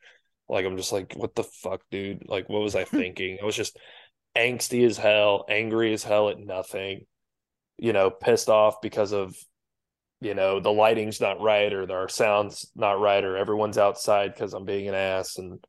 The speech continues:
Speaker 1: you know, like, one time I jumped off stage and just started fighting this kid and got back on stage.
Speaker 2: <laughs>
Speaker 1: Uh, one time I, it was at a, at the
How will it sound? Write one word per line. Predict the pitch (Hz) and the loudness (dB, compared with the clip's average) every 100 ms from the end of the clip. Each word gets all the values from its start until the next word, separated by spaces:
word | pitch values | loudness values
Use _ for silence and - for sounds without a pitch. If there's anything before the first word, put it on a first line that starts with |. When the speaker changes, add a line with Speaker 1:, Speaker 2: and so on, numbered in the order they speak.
| _ _ _ _ _ | _ _ _ _ _
Speaker 1:
you | 113 | 0
know, | 104 98 92 _ _ | 2 2 -2 _ _
like, | - 110 | -4 0
one | 123 123 | 2 2
time | 135 113 | 2 4
I | 110 | 2
jumped | 120 110 | 2 4
off | 107 101 | 4 4
stage | - 98 104 104 | 0 -2 -2 -6
and | |
just | 98 | -12
started | - 101 98 | -6 -4 -4
fighting | - 98 98 101 | -2 -2 -2 -8
this | 101 | -10
kid | - 107 101 98 - _ _ | -6 -4 -4 -4 -8 _ _
and | - - 98 95 92 87 _ | -8 -6 -4 -6 -10 -14 _
got | 107 98 | 0 2
back | 98 95 | 0 0
on | 98 95 | -4 -6
stage. | - 101 98 95 90 - - _ _ - | -4 -2 -2 -2 -4 -10 -12 _ _ -4
Speaker 2:
<laughs> | 254 - _ _ _ _ _ 110 | -4 -4 _ _ _ _ _ 0
Speaker 1:
Uh, | 101 98 95 | 4 4 2
one | - 107 104 | -2 -4 -2
time | 104 104 101 | 0 0 0
I, | 101 98 98 95 - _ _ _ _ _ _ _ - - - - | -2 -2 -4 -6 -14 _ _ _ _ _ _ _ -20 -20 -20 -10
it | 107 | -6
was | 107 | -2
at | 104 | 0
a, | 92 92 90 _ _ _ _ | 2 -2 -4 _ _ _ _
at | - 104 | -2 0
the | 101 | -2